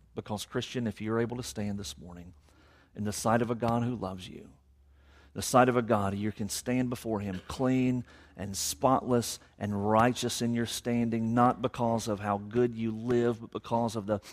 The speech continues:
of the, uh, of the, the, the righteousness that Christ has given to you, then it all started for you that first Christmas.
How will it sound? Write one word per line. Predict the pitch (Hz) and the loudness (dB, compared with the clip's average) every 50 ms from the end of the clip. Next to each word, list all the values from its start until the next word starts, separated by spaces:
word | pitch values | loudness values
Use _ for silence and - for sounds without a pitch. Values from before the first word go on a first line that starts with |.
| - _ _ _ _ _ _ - - | -20 _ _ _ _ _ _ -2 2
of | 123 110 104 | 2 4 4
the, | 117 104 95 - - - - - - - - - | 4 2 0 -2 -10 -20 -20 -20 -20 -20 -18 -14
uh, | - - - - | -12 -12 -8 -2
of | - 113 101 110 | -2 -2 0 0
the, | 110 101 98 80 - | -2 -2 -2 -4 -6
the, | - 92 85 80 73 - - _ - - | -8 -8 -8 -8 -10 -12 -16 _ -10 -6
the | 113 101 | -4 -2
righteousness | 98 101 107 120 123 123 127 123 - 127 - - 123 120 - - | -2 0 6 6 8 6 6 4 0 -2 0 0 -2 -2 -2 -2
that | - 110 | -6 -6
Christ | - - - 117 117 117 113 - - - | -6 -4 -2 0 0 0 -2 -4 -4 -4
has | 110 98 101 | -6 -6 -4
given | 107 117 107 101 107 107 | -4 -4 -4 -2 -4 -6
to | - - 104 | -6 -6 -8
you, | 98 101 98 87 80 80 95 101 _ _ _ _ _ _ _ _ _ _ _ _ _ _ _ _ _ _ _ _ _ _ _ _ _ _ _ _ | -8 -8 -10 -10 -12 -16 -18 -20 _ _ _ _ _ _ _ _ _ _ _ _ _ _ _ _ _ _ _ _ _ _ _ _ _ _ _ _
then | 120 120 113 | -4 -2 0
it | 107 | 0
all | 107 107 110 | 0 0 -2
started | - - - 127 123 123 117 110 - | -2 -4 -4 -4 -4 -4 -6 -8 -10
for | - - | -14 -14
you | 87 90 78 71 - - _ _ _ _ _ _ _ _ _ _ _ _ _ _ _ _ _ _ _ _ _ _ _ _ _ - | -14 -14 -14 -16 -18 -20 _ _ _ _ _ _ _ _ _ _ _ _ _ _ _ _ _ _ _ _ _ _ _ _ _ -20
that | - - | -18 -16
first | - - 113 101 - | -10 -10 -10 -10 -10
Christmas. | - 113 101 - - 73 64 - - - | -14 -14 -14 -14 -16 -20 -20 -20 -20 -20